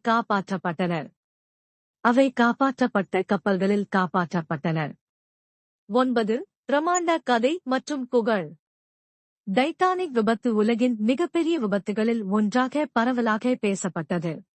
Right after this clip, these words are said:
இது பல திரைப்படங்கள், புத்தகங்கள் மற்றும் ஆவணப்படங்களுக்கு அடிப்படையாக அமைந்தது. பத்து, கப்பல் சிதைவு.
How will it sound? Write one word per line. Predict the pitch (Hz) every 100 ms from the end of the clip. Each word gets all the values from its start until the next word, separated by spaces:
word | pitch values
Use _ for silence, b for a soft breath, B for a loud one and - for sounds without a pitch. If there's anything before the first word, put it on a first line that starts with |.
| _ _ _ _ _ _ _ -
இது | 247 240 254
பல | - 285 349
திரைப்படங்கள், | 359 247 240 196 185 190 196 254 _ _ -
புத்தகங்கள் | 233 294 311 311 330 320
மற்றும் | 254 - 202 220
ஆவணப்படங்களுக்கு | 262 269 277 240 - 185 196 180 160 - 220
அடிப்படையாக | - 233 320 247 220 214 196 226
அமைந்தது. | 220 185 175 160 165 160 - _ _ _ _ _ _ _ _
பத்து, | - 254 - 220 247 - _
கப்பல் | 294 311 349 359
சிதைவு. | 339 254 226 208 180 151